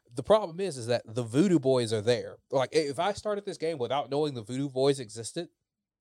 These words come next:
I would lean all into tech. I know for a fact I don't need to go as hard in because I'm working with a bunch of hackers.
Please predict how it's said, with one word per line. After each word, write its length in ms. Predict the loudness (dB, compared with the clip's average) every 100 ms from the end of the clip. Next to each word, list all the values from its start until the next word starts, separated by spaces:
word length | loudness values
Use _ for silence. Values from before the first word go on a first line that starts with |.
| -2
I 100 | 2
would 180 | 2 -2
lean 480 | -6 -8 -8 -12 -18 _ _
all 360 | 4 6 4 0
into 260 | -2 -6
tech. 400 | -6 -4 -4 -8 _ _ _ _ -2
I 160 | 0 2
know 140 | 0
for 120 | -4
a 20 | -2
fact 280 | -2 -2
I 40 | -6
don't 300 | -6 -8 -4
need 280 | -2 -2 -6
to 60 |
go 160 | -4 -4
as 80 | 0
hard 280 | 0 0 -4
in 280 | -8 -12 -20 _
because 300 | -2 0 0
I'm 200 | 0 -2
working 380 | 4 4 4 0
with 180 | 0 0
a 60 | 0
bunch 360 | 4 4 2
of 100 | -6
hackers. 600 | -2 -2 -2 -8 -14 -14